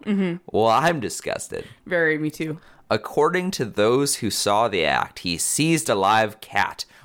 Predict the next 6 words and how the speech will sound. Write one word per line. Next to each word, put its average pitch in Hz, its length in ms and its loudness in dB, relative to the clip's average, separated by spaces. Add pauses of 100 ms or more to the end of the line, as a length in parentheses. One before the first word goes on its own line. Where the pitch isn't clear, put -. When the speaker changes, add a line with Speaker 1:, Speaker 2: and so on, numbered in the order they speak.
(100)
Speaker 2:
with 147 220 2
his 120 180 0
teeth, - 240 -6
<laughs> - 1700 -6
eventrated, 127 1080 2 (760)
or 98 500 4